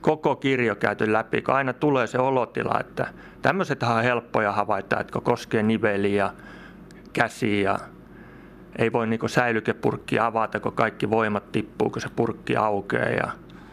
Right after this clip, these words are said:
mut sit kun tulee semmosia iho-oireita ja naama turpoaa ja silmissä menee villalankoja ja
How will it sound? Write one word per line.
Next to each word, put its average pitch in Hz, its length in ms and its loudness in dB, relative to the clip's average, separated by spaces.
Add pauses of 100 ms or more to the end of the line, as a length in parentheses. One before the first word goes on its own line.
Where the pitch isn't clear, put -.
(400)
mut - 80 -4
sit 226 160 2
kun 139 120 -2
tulee 147 220 4
semmosia 180 360 0
iho-oireita 113 760 2
ja 104 300 2 (500)
naama 135 320 0
turpoaa 113 640 0
ja 107 260 2 (600)
silmissä 127 580 2
menee 110 380 2
villalankoja 107 1080 2
ja 117 140 0